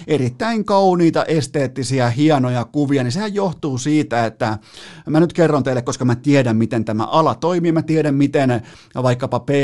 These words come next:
R-toimistot tai nämä, äh, somemanagerit ja muut, miten ne suosittelee, äh, influenssereiden toimivan. Elikkä se toimii se business niin, että kun sulla on vaikka,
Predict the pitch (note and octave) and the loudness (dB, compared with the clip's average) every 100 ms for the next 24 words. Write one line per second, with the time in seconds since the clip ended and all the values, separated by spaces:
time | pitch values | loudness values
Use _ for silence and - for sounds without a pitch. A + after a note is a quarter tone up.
0 | C3 A#2+ - C3 B2 A2+ A#2 - A2+ A2+ | 2 0 0 0 0 -2 -4 -4 -2 0
1 | A#2 A#2 A#2 A2 G#2+ A2+ A2 C#3+ C3 B2 | 0 0 0 -2 -2 -4 -2 -2 0 0
2 | B2+ C3 A#2+ A2+ A2 A2 A#2 B2+ B2+ C3+ | 0 0 -2 -4 -4 -2 -2 -2 0 0
3 | D3+ B2 B2 C3+ B2+ B2 A#2+ A2 A2 G#2+ | 0 -2 -2 -2 -2 -4 -4 -4 -2 -4
4 | G2+ - - - A#2+ A2+ C#3+ C#3+ C3 C3 | -6 -12 -20 -8 -4 -2 4 4 4 0
5 | B2+ A#2+ - A2+ A2 A2 G#2 C3 B2+ A2+ | -2 -2 -2 -2 -2 -4 -2 0 2 0
6 | A2 G#2+ A2 A2+ F3+ - G#3+ F#3+ D#3+ C3+ | -2 -4 -6 -6 -6 -4 -4 -2 -4 -2
7 | F3 D#3 C3 C3 C#3 D3 B2+ A#2 C3+ E3 | -2 -2 -4 -2 0 0 -4 -8 -4 0
8 | D#3 C#3 C#3 B2+ | 0 0 -2 2